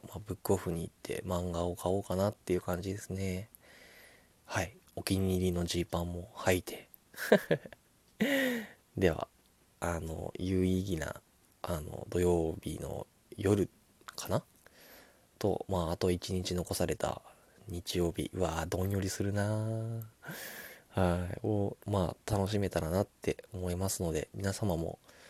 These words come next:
はい。あのー、はい。お休みの方は、あれで、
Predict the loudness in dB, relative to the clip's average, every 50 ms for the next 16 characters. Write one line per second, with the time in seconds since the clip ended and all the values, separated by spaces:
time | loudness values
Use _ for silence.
0 | -20 -20 -20 -20 _ _ -12 -8 -4 -4 -4 -6 _ -16 -20 _ _ _ _ _
1 | -20 _ -20 -20 -20 _ _ _ -6 -4 -2 -2 -2 -2 -4 -6 -6 -6 -6 -6
2 | -6 -8 -10 -10 -12 -12 -12 -8 -4 -2 -2 -2 -2 -4 -10 -20 _ -20 -20 -20
3 | _ _ _ _ -2 -2 -2 0 0 0 2 2 2 2 6 6 6 6 4 0
4 | -4 _ _ _ _ _ _ _ _ _ _ _ _ _ _ _ _ _ _ _
5 | -4 -2 -2 -2 -4 -4 -8